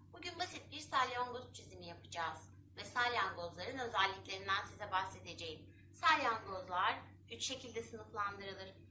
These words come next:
Kara salyangozu, deniz salyangozu ve tatlı su salyangozu.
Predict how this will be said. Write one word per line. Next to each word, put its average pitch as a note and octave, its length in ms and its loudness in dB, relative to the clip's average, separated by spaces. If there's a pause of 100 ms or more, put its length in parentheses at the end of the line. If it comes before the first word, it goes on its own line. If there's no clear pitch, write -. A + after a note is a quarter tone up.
(360)
Kara G#3+ 240 2
salyangozu, F#3+ 960 2 (180)
deniz F#3+ 300 -8
salyangozu F#3+ 880 0
ve A#3 140 -6
tatlı A3 340 -4
su A#3+ 160 -10
salyangozu. G3 920 0